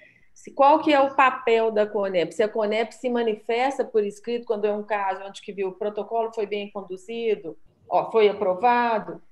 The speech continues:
o estudo foi bem conduzido, quer dizer, qual que é a mani-, porque, qual que é a manifestação da conep? Manda isso pro escrito, é, pra equipe, pros jornais, ou, ou, ou, ou, ou pro Poder Judiciário, qual que tem sido esse encaminhamento?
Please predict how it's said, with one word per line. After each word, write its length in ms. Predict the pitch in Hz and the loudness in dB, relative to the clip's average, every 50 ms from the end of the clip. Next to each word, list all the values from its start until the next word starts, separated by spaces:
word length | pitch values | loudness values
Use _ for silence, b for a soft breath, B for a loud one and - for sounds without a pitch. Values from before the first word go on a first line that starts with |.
| - - | -10 -10
o 40 | 208 | -8
estudo 380 | 220 - - 247 240 208 - - | -8 -8 -10 -12 -12 -12 -4 -2
foi 120 | 240 214 | -2 -2
bem 240 | 214 196 214 214 214 | 0 -2 -6 -6 -6
conduzido, 640 | - 214 208 202 202 202 196 214 247 247 226 233 233 | -6 -8 -6 -6 -6 -8 -8 -8 -10 -10 -10 -10 -12
quer 80 | - | -12
dizer, 200 | - 214 226 214 214 | -4 -2 -2 -2 0
qual 340 | - 262 262 277 294 320 320 320 | 0 2 2 4 4 2 0 -2
que 120 | 320 311 | -4 -4
é 60 | 294 | -2
a 80 | 294 285 | -2 -2
mani-, 380 | 277 277 277 277 277 247 - - | -2 -2 -2 -2 -2 -2 -4 -6
porque, 320 | - 240 - 247 247 - - - _ _ _ | -12 -14 -6 -4 -4 -4 -6 -10 _ _ _
qual 200 | - 262 285 311 | -4 -2 -2 -2
que 60 | 302 | -2
é 60 | 311 | -4
a 20 | 285 | -4
manifestação 720 | 294 302 294 294 294 269 262 - 247 220 220 - 226 214 | -4 -4 -4 -4 -4 -4 -4 -4 -4 -6 -6 -6 -8 -8
da 80 | 202 202 | -8 -8
conep? 400 | 208 - 185 175 170 156 151 - | -8 -8 -6 -4 -4 -6 -6 -8
Manda 380 | - 202 226 254 269 254 220 220 | -8 -6 -4 -2 -2 0 0 0
isso 300 | 233 262 269 269 - - - | 0 -2 -4 -8 -10 -12 -10
pro 80 | 226 | -10
escrito, 840 | 214 208 - - - 220 269 294 302 302 294 302 294 285 294 294 294 - - - - - - _ | -10 -10 -12 -12 -10 -6 -4 -4 -4 -4 -6 -8 -8 -8 -8 -8 -10 -14 -18 -18 -18 -18 -16 _
é, 300 | - 202 208 202 - - - | -8 -6 -6 -6 -8 -8 -6
pra 200 | 208 202 196 190 | -2 -2 0 0
equipe, 880 | 175 175 175 - 269 285 285 277 262 - - - 247 247 247 240 240 - | -2 -4 -6 -8 -8 -8 -8 -8 -10 -10 -6 -6 -4 -4 -6 -8 -6 -4
pros 180 | 208 208 196 | -2 -2 -2
jornais, 840 | 202 202 175 180 180 175 190 208 233 247 247 247 247 240 233 214 220 | -2 -4 -6 -6 -6 -4 -4 -2 0 0 0 0 0 -2 -2 -2 -2
ou, 160 | 208 208 - - | -2 -2 -2 0
ou, 0 | |
ou, 480 | 196 202 196 - - 196 202 190 - - | -2 -2 -2 0 -2 -2 -2 -2 -2 -4
ou, 180 | 185 196 - _ - | -8 -10 -10 _ -12
ou 120 | - 185 185 | -12 -12 -12
pro 200 | - - 180 - - - | -12 -16 -16 -16 -10 -6
Poder 360 | - 180 - - 208 214 208 | -4 -2 2 2 2 2 2
Judiciário, 680 | 202 208 202 - - - 196 196 208 226 240 247 247 247 | -2 -6 -8 -10 -12 -12 -8 -6 -4 -2 -2 -4 -4 -4
qual 280 | - 254 262 277 277 | -2 0 0 0 -2
que 100 | 277 - | -2 -6
tem 240 | - - 254 233 240 | -8 -6 -4 -4 -4
sido 320 | 233 - - 226 226 208 214 | -6 -10 -10 -10 -6 0 2
esse 240 | 208 208 208 - | 2 2 2 -2
encaminhamento? 720 | 208 208 - 190 185 185 180 180 - - - - - _ | -8 -8 -8 -8 -8 -10 -10 -12 -12 -12 -16 -20 -20 _